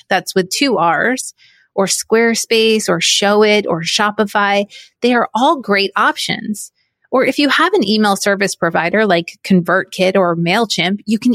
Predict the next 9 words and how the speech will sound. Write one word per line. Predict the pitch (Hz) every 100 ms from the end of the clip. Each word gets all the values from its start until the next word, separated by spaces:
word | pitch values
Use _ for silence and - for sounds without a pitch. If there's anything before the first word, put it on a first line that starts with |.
| 233
even | 254 339
create | 330 - 208 180 -
super | - 240 247 -
simple | - 226 202 208
landing | 185 180 180 175
pages | 175 165 175
and | 185 175
products | 196 185 156 - - 190
right | 185 180 190